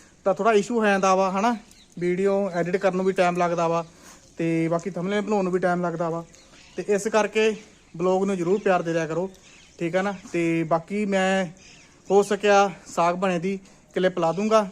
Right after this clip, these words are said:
ਕਿਉਂਕਿ ਮੀਂਹ ਆ ਗਿਆ ਸੀ ਤਾਂ ਆਪਾਂ ਕਿਹਾ ਚਲੋ ਪਹਿਲਾਂ ਪਿੰਨੀਆਂ ਬਣਾ ਲੈਂਦੇ ਆ। ਸਾਗ ਹਰੇ ਚਾੜਿਆ ਹੋਣਾ, ਐ ਨਹੀਂ ਪਤਾ ਨਹੀਂ, ਮੈਂ ਤਾਂ ਇੱਧਰ ਸਾਈਡ ਆਇਆ ਸੀ, ਖੇਤਾਂ ਵਾਲੀ ਸਾਈਡ, ਮੰਮੀ ਨਾਲ ਥੋੜ੍ਹਾ ਕੰਮ ਕਰਾਉਣਾ ਸੀ।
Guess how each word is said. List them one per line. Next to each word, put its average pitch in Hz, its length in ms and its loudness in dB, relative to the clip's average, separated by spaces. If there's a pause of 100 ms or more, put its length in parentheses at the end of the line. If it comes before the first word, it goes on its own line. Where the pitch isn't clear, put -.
ਕਿਉਂਕਿ 226 300 -8
ਮੀਂਹ 214 200 0
ਆ 226 80 4
ਗਿਆ 220 100 2
ਸੀ 214 60 0
ਤਾਂ 214 60 0
ਆਪਾਂ 202 120 -2
ਕਿਹਾ 208 80 -4
ਚਲੋ 220 140 0
ਪਹਿਲਾਂ 214 180 2
ਪਿੰਨੀਆਂ 180 360 -2
ਬਣਾ 226 160 0
ਲੈਂਦੇ 196 300 -2
ਆ। 208 100 -2 (440)
ਸਾਗ 175 380 2
ਹਰੇ 202 140 4
ਚਾੜਿਆ 175 360 0
ਹੋਣਾ, 196 200 0
ਐ 190 40 0
ਨਹੀਂ 202 200 -2
ਪਤਾ 175 220 -2
ਨਹੀਂ, 208 100 -2
ਮੈਂ 196 200 0
ਤਾਂ 190 80 0
ਇੱਧਰ 185 140 -10
ਸਾਈਡ 175 200 0
ਆਇਆ 165 160 0
ਸੀ, 175 60 -6
ਖੇਤਾਂ 165 280 -6
ਵਾਲੀ 175 80 -8
ਸਾਈਡ, 175 200 -2
ਮੰਮੀ 175 140 -4
ਨਾਲ 180 100 -4
ਥੋੜ੍ਹਾ 180 140 -6
ਕੰਮ 160 220 -4
ਕਰਾਉਣਾ 165 300 -6
ਸੀ। 175 140 -8